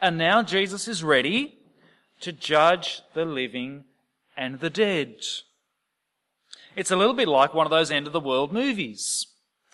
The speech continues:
There's the great tension. The world is going to be destroyed. Where is Bruce Willis? How will we find him? And is he in love with someone? And will that romantic relationship work out? Will he get to the meteor? Will he destroy the meteor in time? Will the earth be saved?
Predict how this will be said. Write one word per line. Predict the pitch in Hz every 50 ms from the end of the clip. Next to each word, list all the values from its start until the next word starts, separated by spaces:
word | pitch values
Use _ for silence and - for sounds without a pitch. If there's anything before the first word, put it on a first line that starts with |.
| _ - - -
There's | 214 214 165
the | 196 185
great | 165 170 160 160 156
tension. | - - 185 196 202 - - 214 214 220 254 262 - - - -
The | 180 170
world | 151 170 175 185 185
is | 185 -
going | - 175 175 185 196 190
to | 190
be | 156 156
destroyed. | 143 143 - - - - 156 165 175 185 196 208 220 185 - - - -
Where | - 170 196 202 202 185 190
is | 208 226 185
Bruce | 151 - 175 202 220 208 - -
Willis? | 160 180 185 202 247 - -
How | - 165 160 165 175
will | 170
we | 151 151 147
find | - - 165 160 175 180 170 170
him? | 220 233 208
And | 160 156
is | 170 175 170
he | 196 180 160
in | 151
love | 143 139 135 147 156 151 160
with | 170 -
someone? | - - 185 170 170 185 208 196
And | 160 147
will | 151 170 180
that | 165 175 180 165
romantic | 170 156 151 151 160 160 160 190
relationship | 180 170 156 143 143 151 147 - 156 - - 190 160
work | 139 131 135 139 156 170 -
out? | 131 113 120 160 196 - - - - - - -
Will | - 190 208
he | 220 220
get | 156 180 208 208 -
to | 214
the | 214 220
meteor? | 196 190 196 202 196 202 196 190 202 220 220
Will | 196 196 185
he | 180 180
destroy | - 160 - - - - 160 170 180 202 208
the | 196 208
meteor | 202 202 208 202 208 208 196 190 190 196
in | 202 196
time? | - - 156 147 151 165 175 175
Will | 175 185 208 214
the | 226 226 196
earth | 196 196 202 202 202 -
be | - 208
saved? | 190 - - 165 135 123 123 131 147 190 208 180 -